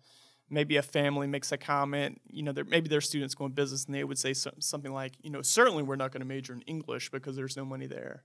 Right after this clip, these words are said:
right? And, and that's not the case at all. You know, you, you gotta think about this from, from the skill set that you're gonna learn in college and how you can apply that to various career fields. So, for example, if you're an English major, you know right off the bat that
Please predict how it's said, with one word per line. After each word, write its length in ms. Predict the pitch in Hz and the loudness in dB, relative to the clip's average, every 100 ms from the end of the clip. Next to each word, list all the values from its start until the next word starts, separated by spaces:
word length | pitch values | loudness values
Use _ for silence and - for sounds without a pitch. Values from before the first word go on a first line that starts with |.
| - | -2
right? 280 | 143 139 - - _ _ _ _ | 2 2 0 -18 _ _ _ _
And, 160 | - 185 | -4 0
and 120 | 180 170 | 2 6
that's 300 | 196 - 156 | 6 4 2
not 260 | 151 147 | 4 2
the 80 | - | -2
case 360 | - 151 135 135 | -2 0 0 0
at 80 | |
all. 320 | 131 131 127 143 | 0 0 -2 -4
You 140 | 147 | -4
know, 360 | 143 139 139 139 | 0 2 0 -2
you, 160 | 151 175 | -4 -6
you 140 | - 165 | -2 6
gotta 200 | 185 170 | 6 6
think 200 | 180 151 | 0 0
about 340 | 147 139 139 | 2 0 0
this 240 | 139 135 | -2 -4
from, 480 | - 143 135 135 135 - | -6 -4 -4 -4 -8 -10
from 240 | - 135 | -8 -8
the 100 | 135 | -6
skill 280 | 135 - 156 | -6 0 0
set 260 | 151 147 - | 2 0 -2
that 60 | |
you're 100 | 139 | -6
gonna 200 | 135 135 | -6 -4
learn 280 | 131 147 143 | 0 0 0
in 60 | 135 | -4
college 460 | - 143 139 139 | -2 2 2 0
and 100 | 139 | -6
how 160 | 131 151 | 2 4
you 160 | 156 147 | 4 0
can 140 | 139 | -2
apply 420 | 131 - 143 139 | -4 2 4 6
that 220 | 139 135 | 4 0
to 60 | 135 | -2
various 400 | 135 135 131 131 | -2 -2 -2 -4
career 300 | - 143 151 | -4 0 0
fields. 340 | 147 143 135 | 0 -4 -2
So, 260 | - 151 143 - _ | 2 4 4 -4 _
for 120 | - | 2
example, 360 | 226 226 160 110 | 4 4 4 0
if 120 | 131 | 0
you're 120 | 175 | 0
an 80 | 170 | 0
English 380 | 185 208 160 - | 0 0 0 0
major, 440 | 139 135 131 131 - - _ - | 0 2 2 0 -4 -20 _ -2
you 120 | 196 | 6
know 120 | 214 | 8
right 160 | 175 151 | 10 10
off 160 | 139 | 8
the 60 | 135 | 4
bat 400 | 135 202 165 - | 6 8 8 6
that 320 | 135 131 - | 2 2 0